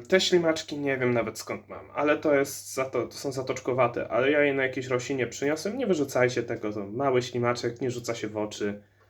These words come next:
Też aż tak nie przeszkadza. A również pomoże wam w rozpoczęciu cyklu azotowego i, e, i również, e, pozjada glonów, bo jeżeli chodzi o zatoczki,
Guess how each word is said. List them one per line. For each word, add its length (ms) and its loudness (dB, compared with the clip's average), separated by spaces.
Też 380 -4
aż 220 0
tak 220 2
nie 80 0
przeszkadza. 760 0
A 400 2
również 400 0
pomoże 380 -2
wam 200 0
w 20 -2
rozpoczęciu 540 -4
cyklu 280 -4
azotowego 760 0
i, 380 -2
e, 460 -2
i 140 -4
również, 840 2
e, 500 0
pozjada 720 2
glonów, 580 0
bo 320 -2
jeżeli 440 0
chodzi 320 2
o 80 0
zatoczki, 840 0